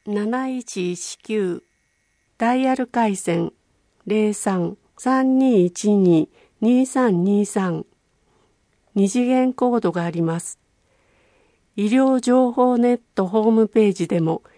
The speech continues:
医療機関を探すことができます。夜間休日診療担当医療機関、往診負荷。外科は救急病院をご利用ください。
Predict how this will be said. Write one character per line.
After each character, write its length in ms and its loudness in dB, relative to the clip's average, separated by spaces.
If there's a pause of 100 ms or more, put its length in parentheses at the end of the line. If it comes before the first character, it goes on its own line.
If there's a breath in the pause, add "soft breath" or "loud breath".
(140)
医 80 -2
療 300 0
機 160 -20
関 280 0
を 140 0
探 320 -2
す 140 -10
こ 120 -2
と 120 -2
が 140 -2
で 120 -4
き 140 0
ま 180 2
す。 300 -12 (3250)
夜 160 0
間 440 -2
休 300 -2
日 400 -4
診 340 2
療 300 2
担 320 0
当 320 0
医 80 -2
療 260 0
機 160 -20
関、 340 -2 (680)
往 180 2
診 320 4
負 180 -6
荷。 200 -4 (1120)
外 160 2
科 200 -2
は 200 0
救 280 -2
急 360 -2
病 320 2
院 200 2
を 160 -2
ご 160 0
利 80 -2
用 180 2
く 100 -12
だ 160 -4
さ 220 -4
い。 160 -6